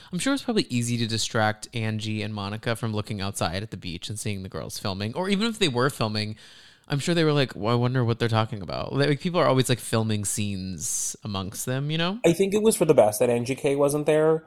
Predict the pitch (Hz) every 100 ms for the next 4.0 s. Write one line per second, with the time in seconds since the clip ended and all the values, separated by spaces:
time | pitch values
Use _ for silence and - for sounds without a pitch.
0 | - - _ - 135 123 135 127 120 -
1 | 127 117 - 113 107 - - 392 - 120
2 | 123 120 120 107 117 - 120 117 131 151
3 | 170 208 208 240 226 285 190 120 104 135